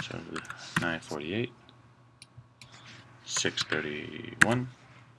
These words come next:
gonna change this one to, uh, uh, C C C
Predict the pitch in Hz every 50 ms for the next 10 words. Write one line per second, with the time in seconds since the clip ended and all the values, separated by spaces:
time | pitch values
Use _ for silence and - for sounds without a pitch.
0 | - - - - - - - 101 - - 107 95 90 82 90 87 - - 92 90
1 | 87 85 - - 80 80 80 78 78 78 76 76 76 80 78 78 78 76 76 76
2 | 76 76 76 - - - - - - - - - - - - - - - - -
3 | - - - - - - - - - - - - - - - - - - - 78
4 | 80 80 78 78 78 78 78 78 76 78 76 78 80 82 - - - - - -
5 | - - - - - - - 95 - - - 90 - - - 87 85 85 82 82
6 | 85